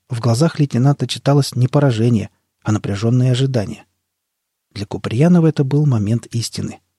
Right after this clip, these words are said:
Догадался он на самом деле или нет, что от него требовалось? «Вас не огорчают ваши скромные показатели, лейтенант?» — поинтересовался председатель комиссии,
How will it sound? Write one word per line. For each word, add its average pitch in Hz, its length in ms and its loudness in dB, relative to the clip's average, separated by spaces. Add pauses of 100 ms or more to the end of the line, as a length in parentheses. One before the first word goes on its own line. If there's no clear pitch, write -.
(960)
Догадался 110 680 -4
он 165 140 2
на 160 80 2
самом 156 300 2
деле 143 280 -2
или 143 240 0
нет, 131 260 2
что - 200 -4
от 117 100 -2
него 123 160 2
требовалось? 101 600 -2 (2000)
«Вас 143 280 2
не 160 80 4
огорчают 156 440 0
ваши 123 220 0
скромные 107 380 0
показатели, 104 580 -4
лейтенант?» — 127 540 -2 (480)
поинтересовался 107 640 -4
председатель 107 480 -8
комиссии, 110 540 -2